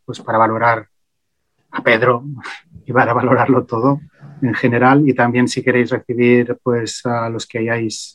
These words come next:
ah, ah, digamos, llegado hasta, hasta el final,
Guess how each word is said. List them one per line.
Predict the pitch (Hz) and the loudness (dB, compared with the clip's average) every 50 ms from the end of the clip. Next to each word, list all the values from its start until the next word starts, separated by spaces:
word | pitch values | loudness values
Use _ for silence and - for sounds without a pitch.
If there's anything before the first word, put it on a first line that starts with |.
| 131 | -8
ah, | 117 117 113 113 110 110 107 110 107 107 104 _ _ _ _ _ _ _ _ _ _ _ - 151 | -6 -6 -6 -6 -6 -6 -6 -8 -10 -12 -16 _ _ _ _ _ _ _ _ _ _ _ -12 -10
ah, | 127 113 113 113 110 104 _ _ _ _ _ | -10 -8 -8 -10 -12 -14 _ _ _ _ _
digamos, | - 120 117 113 110 110 104 - - - - | -10 -6 -6 -4 -4 -4 -6 -6 -12 -14 -12
llegado | 120 113 113 117 117 117 120 117 117 | -8 -4 -2 0 2 2 2 2 2
hasta, | 117 113 - - - 120 113 113 113 110 117 131 139 | 0 -2 -4 -6 -6 -4 -2 -2 0 -2 -2 -4 -6
hasta | - - - 120 | -10 -10 -6 -6
el | 113 - | -6 -4
final, | - 120 127 135 139 156 156 | -2 0 2 4 4 4 2